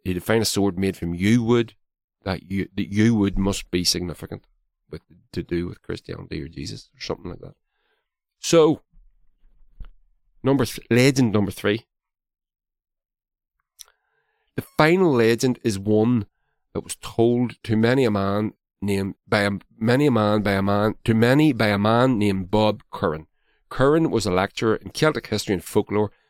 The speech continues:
at the University of Ulster. And according to Curran, the real Castle Dracula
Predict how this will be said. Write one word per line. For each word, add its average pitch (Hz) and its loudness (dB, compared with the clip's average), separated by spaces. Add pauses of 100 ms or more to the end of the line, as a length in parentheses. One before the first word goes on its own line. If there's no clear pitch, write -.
(120)
at 82 -10
the 82 -12
University 85 -4
of 123 -2
Ulster. 143 -4 (380)
And 104 -4
according 160 0
to 143 -4
Curran, 104 0
the 107 0
real 117 2
Castle 107 0
Dracula 87 -6